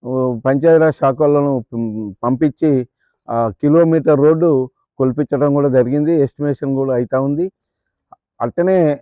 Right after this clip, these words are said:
మా గ్రామాన్ని మాత్రం ఇంకా మునుముందు ఇప్పుడు ఈ ప్రభుత్వంలో గ్రామాలల్లో సీసీ రోడ్లు ఏ-, మట్టి రోడ్డు అనేదే కనిపించదు. ఇంకొక సంవత్సరం లోపల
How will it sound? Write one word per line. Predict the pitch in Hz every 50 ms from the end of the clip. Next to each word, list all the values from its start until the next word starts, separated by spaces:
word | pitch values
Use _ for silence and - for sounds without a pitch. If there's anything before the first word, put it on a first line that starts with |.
| - 131
మా | 131 139 151
గ్రామాన్ని | 151 131 139 147 143 160 175 180 180 175 175
మాత్రం | 170 165 160 - - 254 151 143 135 127 - - -
ఇంకా | 127 127 - 160 156
మునుముందు | 147 147 147 147 147 147 147 143 135 127 123 - _ _ _ _ _ _ _ _ _ -
ఇప్పుడు | 131 123 - 160 160
ఈ | 156 151 165 151
ప్రభుత్వంలో | - 151 147 151 170 165 - 185 180 180 180 180 170 165 151
గ్రామాలల్లో | 143 131 127 139 143 143 160 170 165 165 165 165 160 160 160 156 143
సీసీ | - - 156 165 - 180 165
రోడ్లు | 151 170 165 151 151 170 160 143 127 - _ _ _ _ _ _ _ _ _ -
ఏ-, | 110 120 127 - _ - 131
మట్టి | 131 135 131 - - 226 220
రోడ్డు | 196 202 202 196 175 180 196
అనేదే | 185 190 190 180 196 214 202
కనిపించదు. | - 180 170 160 139 160 151 135 - 143 117 123 139 120 87 - _ _ _
ఇంకొక | 113 135 - - 160 - - - 165 160
సంవత్సరం | - - 131 143 160 165 151 - 170 160 151 135
లోపల | 143 160 147 156 165